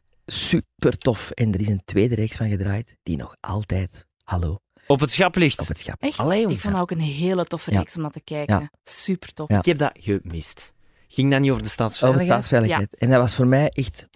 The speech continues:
Speaker 1: wauw. Dat was echt zo een van de dromen die uitkwam, eh, eh, om te spelen.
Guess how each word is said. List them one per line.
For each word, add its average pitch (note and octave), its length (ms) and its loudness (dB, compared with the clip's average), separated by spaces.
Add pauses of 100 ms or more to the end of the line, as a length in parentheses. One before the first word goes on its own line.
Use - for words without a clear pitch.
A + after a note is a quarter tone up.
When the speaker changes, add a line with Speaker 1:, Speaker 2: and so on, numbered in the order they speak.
(120)
Speaker 1:
wauw. G2+ 460 -4
Dat A2+ 140 -2
was G#2+ 100 -2
echt A2 140 -6
zo A#2 240 0 (800)
een B2+ 220 6
van B2 160 6
de A2 120 0
dromen C3+ 360 4
die A#2+ 160 4
uitkwam, C#3 520 -2
eh, A2 920 0
eh, A2 80 -6
om A#2 120 -2
te - 120 -8
spelen. G#2+ 460 0